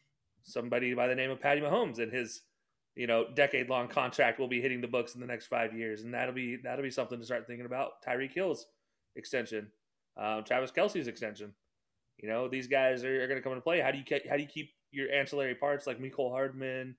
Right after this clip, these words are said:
you know, Demarcus Robinson, Sammy Wa-, obviously not Sammy Watkins. He's probably gonna walk in free agency. But some of those guys in on the defensive end, how do you keep, keep them on the books as well? I mean, how do you get better on defensive end?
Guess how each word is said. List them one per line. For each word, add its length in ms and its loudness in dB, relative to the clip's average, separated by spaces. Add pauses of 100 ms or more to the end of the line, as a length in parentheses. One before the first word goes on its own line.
(400)
you 80 -6
know, 60 -2
Demarcus 420 0
Robinson, 640 0
Sammy 300 -2
Wa-, 160 0
obviously 380 -2
not 180 -4
Sammy 220 -4
Watkins. 360 -6
He's 120 -12
probably 220 -4
gonna 120 -8
walk 260 0
in 100 -6
free 140 -2
agency. 480 -6 (600)
But 160 0
some 140 2
of 60 2
those 200 6
guys 220 4
in 120 -4
on 180 -2
the 120 -4
defensive 280 -6
end, 160 -2
how 80 0
do 80 0
you 60 -8
keep, 220 -12 (380)
keep 160 -8
them 200 0
on 80 0
the 80 -2
books 480 -6 (260)
as 100 -10
well? 300 2
I 60 2
mean, 340 -4
how 80 -2
do 80 -2
you 60 -6
get 160 -2
better 180 2
on 100 -4
defensive 380 -8
end? 200 -6